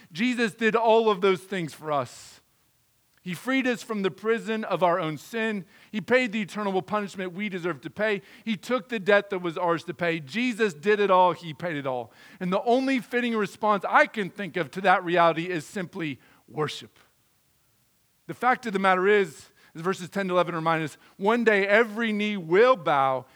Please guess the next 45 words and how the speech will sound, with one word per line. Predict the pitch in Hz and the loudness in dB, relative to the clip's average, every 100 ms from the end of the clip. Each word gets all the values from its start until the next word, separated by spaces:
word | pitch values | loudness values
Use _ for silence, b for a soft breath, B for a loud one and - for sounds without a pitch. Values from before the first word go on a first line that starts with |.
| b | b
and | 180 | 2
every | 202 220 | 2 2
tongue | - 202 190 | -2 -2 0
will | 185 240 262 | 4 6 4
confess | 254 196 - 190 160 - | 0 -10 -4 -2 -2 -4
Jesus | 180 170 160 - | -12 -10 -10 -12
is | 139 | -16
Lord. | 139 131 123 B B B | -12 -10 -12 B B B
But | 175 214 | -2 0
only | 233 277 277 | 2 0 2
those | 240 233 220 | 4 2 2
who | 226 190 | -8 -6
do | 208 233 | -4 -4
so | 226 208 | -4 0
now | 202 196 202 | 4 4 4
in | 180 180 | -2 -2
this | 185 269 - 170 | 2 0 0 -8
life | 170 131 - - b b b | -6 -6 -10 -20 b b b
will | 196 233 | -4 -2
enter | 247 247 | 0 0
into | 233 233 | 0 -2
the | 208 | -6
joy | 165 214 220 | -4 0 2
of | 214 | 2
the | 185 | 2
Master | 180 185 180 - 180 | 2 2 0 -6 -6
and | 160 | -6
spend | - - 180 175 | -10 -8 -6 -6
eternity | 156 - 165 147 139 | -10 -14 -14 -12 -12
with | 127 | -14
the | 123 | -18
King. | - 117 120 110 _ _ _ _ _ _ _ _ _ _ _ _ _ _ _ _ _ _ _ _ _ _ _ | -18 -18 -18 -20 _ _ _ _ _ _ _ _ _ _ _ _ _ _ _ _ _ _ _ _ _ _ _
Listen, | 147 160 | -16 -12
for | 180 | -6
every | 175 208 | -4 -4
person | 175 202 - 185 | -6 -8 -8 -10
in | |
this | 156 - | -10 -10
room, | 160 147 | -8 -6
you | 147 | -6
have | 143 | -6
a | |
decision | 143 135 165 147 143 | -10 -14 -14 -12 -14
to | 120 | -14
make. | 131 117 110 - | -14 -16 -16 -20